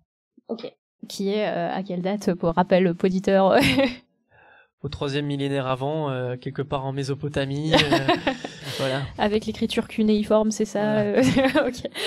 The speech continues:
Speaker 1: Mes, mes souvenirs de cours d'histoire sont, commencent à se faire vieux, je réalise, euh, en vous parlant en même temps.
Speaker 2: Ouais, non, mais puis ça évolue, euh, tous les jours, donc, euh.
Speaker 1: Ouais, il y a, il y a eu une question, euh, intéressante dans la chatroom d'un auditeur de Nive, euh, qui demande à partir de combien de temps on dit qu'on est dans l'histoire et plus dans l'actualité ?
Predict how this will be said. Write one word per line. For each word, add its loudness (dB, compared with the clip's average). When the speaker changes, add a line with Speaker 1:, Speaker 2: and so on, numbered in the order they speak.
Speaker 1:
Mes, 2
mes 0
souvenirs 6
de 6
cours 4
d'histoire 2
sont, 0
commencent 0
à 6
se -4
faire 6
vieux, 4
je 6
réalise, 6
euh, 6
en 6
vous 2
parlant 4
en 2
même 2
temps. 0
Speaker 2:
Ouais, -2
non, -2
mais -2
puis -12
ça -2
évolue, -2
euh, -8
tous -10
les -4
jours, -8
donc, -18
euh. -10
Speaker 1:
Ouais, 4
il 2
y 8
a, 8
il 6
y 6
a 8
eu 6
une 6
question, 2
euh, 8
intéressante 4
dans 6
la 4
chatroom 4
d'un 6
auditeur 4
de 2
Nive, 4
euh, 6
qui -4
demande 4
à 2
partir 0
de 2
combien 6
de 6
temps 4
on 4
dit 2
qu'on 4
est 6
dans 4
l'histoire 4
et 4
plus 0
dans 4
l'actualité ? 0